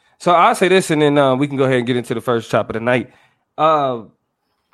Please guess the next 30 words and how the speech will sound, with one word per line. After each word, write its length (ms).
it, 180
it's, 240
it's, 280
it's, 360
it 100
fucked 300
me 180
up 180
because 720
you 100
got 240
these 240
people 480
that 320
are 160
literally 720
trying 360
to 300
make 320
it 100
seem 400
like 220
they 80
give 140
a 40
fuck 140
about 260
life 360
at 160
all. 360